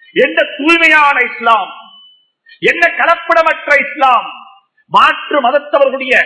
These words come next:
கலாச்சாரங்கள் வந்து புகுறாத ஒரே ஒரு நிகழ்வு எங்களுடைய மரண வீடுகள் மாத்திரம்தான். திருமண வீட்டில், சுப்ஹானல்லாஹ்,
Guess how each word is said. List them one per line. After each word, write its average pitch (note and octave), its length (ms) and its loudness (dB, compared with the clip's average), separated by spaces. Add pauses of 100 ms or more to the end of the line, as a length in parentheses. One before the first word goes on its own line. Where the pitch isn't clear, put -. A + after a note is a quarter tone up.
(280)
கலாச்சாரங்கள் C4+ 960 2
வந்து D4 300 -2
புகுறாத C4 520 2 (140)
ஒரே C4+ 160 2 (140)
ஒரு C#4 140 -2
நிகழ்வு C#4 440 0 (280)
எங்களுடைய A#3+ 520 -2
மரண A3 320 -4
வீடுகள் A3+ 320 -4
மாத்திரம்தான். F3+ 640 -8 (1000)
திருமண C#4 380 0
வீட்டில், C#4+ 440 -4
சுப்ஹானல்லாஹ், B3 680 -2